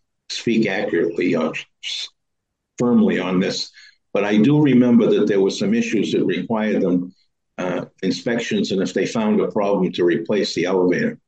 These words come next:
And when you're replacing the elevator on, on these Airbus airplanes,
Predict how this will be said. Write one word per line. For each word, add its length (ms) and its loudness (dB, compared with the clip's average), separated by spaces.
And 520 -2
when 180 4
you're 160 4
replacing 520 2
the 140 4
elevator 540 2
on, 140 0
on 340 0
these 220 0
Airbus 420 0
airplanes, 720 -2